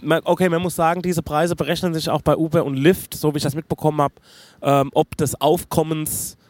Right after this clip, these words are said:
an speziellen Tagen, wie zum Beispiel der vierte Juli, wo einfach jeder unterwegs ist und in der Stadt ist auch nochmal Pub-Crawling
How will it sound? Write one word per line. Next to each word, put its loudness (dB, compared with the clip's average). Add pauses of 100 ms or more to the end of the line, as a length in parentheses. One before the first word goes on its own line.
(380)
an -2
speziellen -2
Tagen, 0
wie 0
zum -6
Beispiel -4
der -2
vierte -2
Juli, 6
wo 2
einfach -2
jeder -2
unterwegs -2
ist -4
und -4
in -2
der 0
Stadt -4
ist -8
auch -6
nochmal 2
Pub-Crawling 0